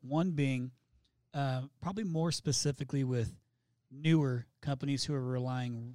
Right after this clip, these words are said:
r-, heavily on, uh, re-, word of mouth referral business. I would say client fulfillment is, uh, the last thing that they leave an impression on, on that customer to want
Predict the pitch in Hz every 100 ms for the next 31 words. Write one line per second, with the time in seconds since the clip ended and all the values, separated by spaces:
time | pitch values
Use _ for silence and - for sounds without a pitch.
0 | 123 131 - 156 147 139 135 127 120 120
1 | 117 - 123 113 110 - _ _ _ -
2 | 143 - 131 139 127 127 127 - 131 123
3 | - 135 135 143 147 151 170 - - _
4 | _ _ _ _ _ _ _ - 135 160
5 | 147 - 156 143 131 143 143 151 - 123
6 | 147 160 117 147 - _ _ _ _ -
7 | 151 143 131 135 123 123 123 127 143 143
8 | - 147 135 135 135 135 127 123 - 143
9 | - 123 117 117 123 - 123 - 131 -
10 | 123 123 190 -